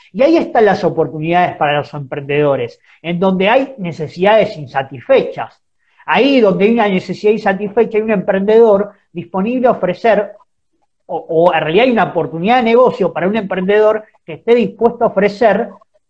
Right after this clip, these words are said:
un producto o un servicio. Entonces, la gran verdad, el gran punto es poder analizar a través de encuestas, de entrevistas, de focus group,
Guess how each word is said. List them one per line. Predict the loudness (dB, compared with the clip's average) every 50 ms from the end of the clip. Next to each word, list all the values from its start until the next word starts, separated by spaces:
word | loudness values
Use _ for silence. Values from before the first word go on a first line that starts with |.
| _ _
un | -8 -8 -6 -4
producto | 0 2 4 4 4 2 0 0 0 2 2 2 0
o | 0 0
un | 0 0 -2 -4
servicio. | -2 -4 -2 0 0 0 0 -2 -4 -8 -10 -10 -10 -12 _ _ _ _ _
Entonces, | _ _ -4 0 0 0 2
la | 2 0
gran | 2 2 0 0 2 0
verdad, | 2 2 2 2 2 4 4 2 0 -2 -6 -10 -18 _
el | -10 -6 -4
gran | -2 -2 -2 -4 -4
punto | -6 -8 -8 -2 0 0
es | 0 0
poder | 0 0 2 2 4 2 2
analizar | 0 0 -2 -4 -6 -8 -6 -2 0 0 0 0 -2 -6 -12 _ _
a | -8 -8 -6 -2
través | 0 0 2 2
de | 2 0
encuestas, | -2 -4 -2 0 2 4 4 4 2 0 -2 -2 -2 -2 -2 -6 _ _ _ _ _ _
de | -16 -16
entrevistas, | -14 -12 -6 -4 0 2 2 2 2 0 -2 -6 -4 -2 0 0 0 -4 -8 -18 _ _ _ _
de | _ -12 -4
focus | -2 -2 -2 0 0 -2 0 2
group, | 2 2 2 2 0 -4 -10 -14